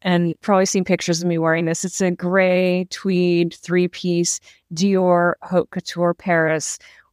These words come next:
with the red stamps on it, documented in books, photos by Irving Penn, the whole thing. And it's the, all three pieces, and it fits me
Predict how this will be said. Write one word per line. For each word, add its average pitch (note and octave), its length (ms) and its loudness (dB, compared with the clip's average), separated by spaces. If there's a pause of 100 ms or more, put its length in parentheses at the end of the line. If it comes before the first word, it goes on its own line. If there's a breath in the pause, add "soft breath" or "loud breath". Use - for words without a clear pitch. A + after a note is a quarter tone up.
(120)
with F#3+ 360 -2
the A#3 120 4
red G#3+ 460 2
stamps F3 520 -2
on E3+ 220 0
it, E3 240 -2
documented F#3 840 -2
in G#3+ 220 0
books, F3 640 0
photos F#3 640 0
by G3 180 2
Irving G3 360 0
Penn, F#3+ 180 -4
the F#3 80 -2
whole F3 220 0
thing. E3+ 360 -2 (600 soft breath)
And G3 220 2
it's - 260 -2
the, G#3 180 4
all F#3+ 160 4
three G3 240 0
pieces, F3+ 800 -2 (300)
and F#3 100 4
it - 140 0
fits - 320 0
me F3 440 0